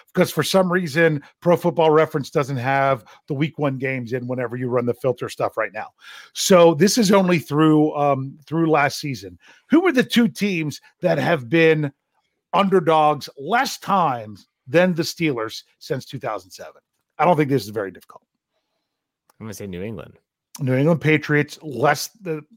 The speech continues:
Speaker 1: the Steelers are at seventy. The Patriots are at thirty-three.
Speaker 2: Jeez. <laughs>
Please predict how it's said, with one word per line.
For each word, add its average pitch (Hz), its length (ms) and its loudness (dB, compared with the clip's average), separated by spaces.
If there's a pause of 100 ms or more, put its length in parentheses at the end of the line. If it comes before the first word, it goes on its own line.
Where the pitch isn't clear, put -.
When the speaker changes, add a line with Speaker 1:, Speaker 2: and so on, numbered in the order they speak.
(340)
Speaker 1:
the 175 80 4
Steelers 214 460 4
are 180 80 6
at - 100 0
seventy. 214 880 2 (600)
The 160 80 0
Patriots 180 640 -2
are 143 200 -2
at - 120 -8
thirty-three. 143 1160 -6
Speaker 2:
Jeez. - 720 -16 (1200)
<laughs> - 60 -12